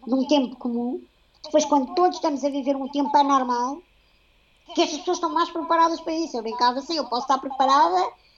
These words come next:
para estar em casa, mas do ponto de vista emocional e, e, e psicológico eu também precisei de tempo para parar e para, para, para mastigar isto e para, para ver notícias e para perceber o que estava a acontecer.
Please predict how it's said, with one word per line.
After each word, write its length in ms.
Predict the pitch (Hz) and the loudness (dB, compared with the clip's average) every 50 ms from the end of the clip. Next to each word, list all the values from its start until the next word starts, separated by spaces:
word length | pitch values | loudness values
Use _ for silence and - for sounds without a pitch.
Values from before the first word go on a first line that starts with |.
| _ - 294 | _ -4 2
para 100 | 285 311 | 2 2
estar 180 | 302 349 370 | 4 4 4
em 140 | 370 370 302 | 4 2 2
casa, 560 | - - - 302 277 247 - 214 220 208 - - _ _ _ _ _ _ _ | -2 -2 -2 -2 -2 -4 -6 -10 -10 -10 -12 -14 _ _ _ _ _ _ _
mas 580 | - 247 247 262 269 262 285 311 359 - - - _ _ _ _ _ | -10 -4 -2 0 4 4 4 4 4 0 -6 -14 _ _ _ _ _
do 140 | 262 240 262 | -10 -8 -4
ponto 200 | - 339 349 311 | -2 -2 -2 -2
de 60 | 254 | -2
vista 220 | 269 320 285 - 302 | -4 -6 -4 -2 -2
emocional 760 | 294 285 269 277 277 302 269 269 262 254 262 269 285 311 415 - _ _ _ _ _ _ _ _ _ 277 | -2 -2 -2 -2 -2 2 4 6 6 6 6 4 2 -2 -6 -12 _ _ _ _ _ _ _ _ _ -6
e, 600 | 262 285 285 - 269 277 269 254 226 254 233 240 | -4 -4 -4 -4 -6 -6 -8 -6 -4 -4 -4 -6
e, 20 | |
e 40 | 226 | -6
psicológico 680 | - - - 269 233 254 254 254 254 269 262 285 294 330 | -10 -6 -4 -4 0 4 4 6 6 4 2 0 -2 0
eu 40 | 311 | 0
também 200 | 320 320 330 311 | 2 2 2 0
precisei 340 | 294 - 294 262 285 277 | 0 -4 0 4 4 4
de 120 | 254 - - | 4 2 -2
tempo 460 | - 285 269 262 269 - 359 392 - _ _ _ _ _ _ _ - 269 | -2 0 0 0 -2 -6 -8 -10 -10 _ _ _ _ _ _ _ -6 -2
para 120 | - 262 269 | 0 0 4
parar 440 | 302 349 349 349 349 349 349 - - - _ _ _ _ _ _ _ _ _ _ - | 6 6 8 8 6 4 2 -2 -12 -20 _ _ _ _ _ _ _ _ _ _ -18
e 80 | 247 226 | -16 -12
para, 220 | 233 233 233 214 - | -6 -4 -4 -4 -4
para, 280 | - - - 208 202 | -6 -8 -8 -8 -8
para 180 | - - 202 185 | -8 -10 -12 -12
mastigar 480 | 185 202 190 - - 247 262 262 277 | -12 -12 -12 -12 -6 -2 0 0 2
isto 280 | 285 330 415 - - 370 | 2 0 -2 -2 -6 -8
e 40 | 330 | -6
para, 280 | - 208 196 190 - - _ _ _ - 254 | -4 -4 -4 -4 -4 -8 _ _ _ -2 0
para 100 | 247 247 | 0 2
ver 160 | 196 233 214 | 4 2 0
notícias 440 | - - 302 381 - - - - - | 0 -2 -4 -4 -4 -4 -8 -8 -8
e 60 | 233 | -6
para 100 | - 311 | -6 -8
perceber 200 | - - 220 214 | -6 -6 -6 -6
o 20 | |
que 60 | 214 | -2
estava 180 | - - 254 262 | 0 2 2 2
a 40 | 277 | 2
acontecer. 400 | 285 302 277 - - 208 202 | 2 -2 -4 -4 -8 -10 -10